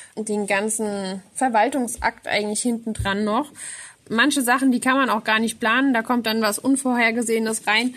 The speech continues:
auch mal eine Terminanfrage oder Auswahlverfahren, die wir auch planen, das mache ich auch noch mit. Und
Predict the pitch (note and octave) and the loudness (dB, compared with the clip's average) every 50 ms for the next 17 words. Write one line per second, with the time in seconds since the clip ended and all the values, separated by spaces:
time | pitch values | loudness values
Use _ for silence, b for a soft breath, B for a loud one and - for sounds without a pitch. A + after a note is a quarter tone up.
0 | B B B B B B - - A3 A#3 A3+ G#3 G#3 G#3 G#3+ A3+ A#3 A3+ B3 C4+ | B B B B B B -6 -4 -2 0 0 0 0 0 -2 -2 0 2 2 2
1 | C#4 B3+ A3 A3+ A#3 A3+ - A#3 G#3+ G#3+ A3+ A3+ A3 A3+ A3 - - A#3+ D4 C#4 | 2 2 0 -2 -2 -2 0 2 0 2 0 0 -2 0 0 0 0 0 -2 0
2 | - C#4+ B3+ B3+ B3+ B3+ B3 A#3 - B3 A3+ A#3 B3 B3+ B3 B3 A3 A3 G3+ - | 2 2 2 2 0 -4 -6 -6 -4 -2 0 0 2 0 0 0 0 0 2 2
3 | A3+ B3+ - - - B3 A#3 A#3 A#3+ A#3+ A#3+ B3 B B B B B B B _ | 2 0 -2 -2 0 0 2 2 2 0 -2 -4 B B B B B B B _
4 | - A#3+ A#3 - A#3+ A3 A3 A3+ G#3+ A#3 - G#3 A3+ A#3 B3 A3 A3 A#3+ A#3+ A#3+ | -6 -4 -2 0 0 0 0 -2 -2 -2 -2 -2 -2 -2 -4 -4 -2 -2 -2 -4
5 | - - _ _ _ _ _ _ _ _ _ _ _ _ _ _ _ - - - | -6 -14 _ _ _ _ _ _ _ _ _ _ _ _ _ _ _ -16 -14 -6
6 | - G3+ G#3 G#3 G#3+ G#3+ A3 G#3 - - | -2 -2 0 0 0 0 -2 -4 -6 -14